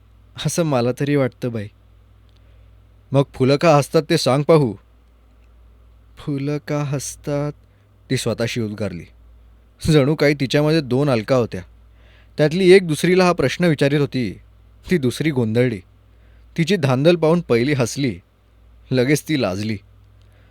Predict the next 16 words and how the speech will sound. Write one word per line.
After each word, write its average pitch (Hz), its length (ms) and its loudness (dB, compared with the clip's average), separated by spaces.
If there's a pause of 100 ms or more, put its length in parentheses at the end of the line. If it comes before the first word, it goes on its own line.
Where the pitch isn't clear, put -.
(240)
अलकेची 143 440 -2
ती 160 220 0
लाजरी 117 320 0
मूर्ती 143 360 -2
अधिकच 139 420 -2
मोहक 120 320 0
दिसू 139 260 -2
लागली. 107 220 -2 (1200)
समुद्राप्रमाणे 147 960 2 (220)
सौंदर्यालाही 156 680 2
भरती 120 380 0
घेत 139 200 4
असते 143 240 0
काय, 123 380 -2 (840)
कोणाला 117 300 -2
ठाऊक. 101 260 -10